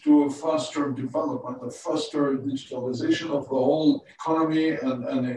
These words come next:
and, and infrastructure of, of, of all the countries. And we have, we will have a kind of, it will be like an equal-, equalizer, uh, that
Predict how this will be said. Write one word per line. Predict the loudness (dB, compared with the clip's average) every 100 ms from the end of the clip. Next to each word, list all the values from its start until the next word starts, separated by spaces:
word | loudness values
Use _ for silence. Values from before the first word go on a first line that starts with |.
| -6
and, | -8 -8 -10
and | -10 -10 -10
infrastructure | -12 -8 -10 -8 -10 -8 -8
of, | -8 -10 -16
of, | -20 -20 -18
of | -18 -16 -4
all | 0 0 -2
the | -10
countries. | -12 -14 -18 -20 _ _ _ -20 _ -2
And | 2
we | 4 2
have, | 2 -2 0
we | 4
will | 4 4
have | 0 0 2
a | 2 0 -4 _ -16 -6
kind | -2 -2
of, | -4 -10 _ _ _ 0
it | 6
will | 6
be | 6
like | 4 4
an | 2 2
equal-, | 0 -2 -2
equalizer, | -2 0 2 2 0 -4 -8 -12 _ -20 -20 _
uh, | 0 6 8 8 8 8 6 2 -2
that | -2 0